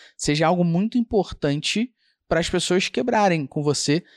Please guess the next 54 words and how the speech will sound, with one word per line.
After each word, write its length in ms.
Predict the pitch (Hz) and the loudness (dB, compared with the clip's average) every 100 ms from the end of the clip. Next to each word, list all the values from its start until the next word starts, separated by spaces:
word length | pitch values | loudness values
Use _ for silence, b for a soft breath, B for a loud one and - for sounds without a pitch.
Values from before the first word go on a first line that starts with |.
| b b | b b
de, 140 | 147 | -2
num 280 | 156 151 160 | -2 -2 0
gatilho 380 | 165 151 156 160 | 0 0 -2 -2
de, 300 | 156 170 165 - | -2 -2 -2 -2
de, 220 | - - | -4 -4
de, 200 | - 165 | -8 -8
de 140 | 160 | -8
te 240 | - - 208 | -10 -4 -2
ver 260 | 160 196 | 0 0
direito 420 | 151 139 127 - | 2 2 2 2
ali, 180 | 117 117 | 2 2
vamos 180 | 113 117 | 0 -2
supor 180 | - 117 | 0 0
assim, 260 | 104 143 165 | 0 -2 -2
né? 140 | 165 B B B 139 | -2 B B B -2
É, 280 | 123 120 117 | 2 4 4
pra 160 | 113 127 | 0 -4
te 140 | 135 | -4
deixar 360 | 139 - 139 170 | -2 0 0 0
num 140 | 160 | 0
patamar 480 | 139 139 123 123 123 | -2 0 2 2 2
meio 140 | 120 | 0
que 100 | - | 0
normal 440 | 139 123 135 151 359 | -2 0 2 2 2
e 40 | |
depois 220 | 415 349 | 2 0
você 60 | 339 | 0
vai 100 | 330 | -4
construindo 380 | 311 - 214 220 | -4 -2 0 0
e 20 | |
vai 100 | 214 | 0
crescendo. 300 | 240 208 160 B B B | 0 0 -2 B B B
Acho 140 | 143 | 0
que 60 | 185 | 2
é 40 | |
um 40 | |
exemplo 800 | 175 156 185 175 156 143 127 - - | 2 0 0 2 4 4 2 0 -2
que 60 | |
eu 80 | 139 | -2
cito, 360 | - 196 165 127 b b b - | 0 -2 0 -4 b b b -4
é, 460 | 139 131 123 117 107 - - _ _ _ _ _ - | 0 4 4 4 2 -4 -20 _ _ _ _ _ 0
vou 80 | 147 | 2
lembrar 200 | 147 147 | 2 2
o 20 | |
nome 140 | 143 139 | 2 0
da 60 | |
pessoa 340 | 143 131 127 131 | 0 0 2 4
agora, 300 | 120 110 - | 4 2 2
mas 200 | 131 127 | -2 0
a 40 | |
pessoa 320 | 156 147 170 165 | -2 0 2 2
usa 160 | 170 | 4
muito 220 | 160 170 | 2 2
moletom. 420 | 175 151 - 104 | 2 0 0 -2